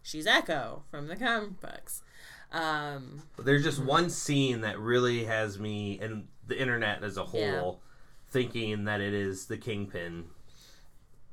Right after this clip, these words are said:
Speaker 2: And if it's just the, the one hand cameo that he doesn't show up at all in this series, I'm gonna riot. 'Cause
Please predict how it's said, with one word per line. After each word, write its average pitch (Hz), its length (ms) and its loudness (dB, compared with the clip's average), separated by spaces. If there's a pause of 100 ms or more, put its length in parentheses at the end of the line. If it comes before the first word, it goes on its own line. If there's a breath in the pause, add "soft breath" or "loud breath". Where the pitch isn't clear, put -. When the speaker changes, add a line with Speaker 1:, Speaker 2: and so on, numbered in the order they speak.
(140)
Speaker 2:
And 139 200 6
if 139 240 2
it's 165 260 0
just 151 500 4
the, 117 680 4
the 113 60 -8
one 120 300 4
hand 120 360 0
cameo 120 520 0
that 107 160 0
he 107 100 -6
doesn't 113 380 0
show 104 220 -2
up 101 180 -2
at 104 120 -2
all 95 260 0
in 101 80 0
this 101 160 -4
series, 98 500 -2 (580 soft breath)
I'm 107 120 -2
gonna 98 180 -2
riot. 90 460 2 (400)
'Cause 214 120 6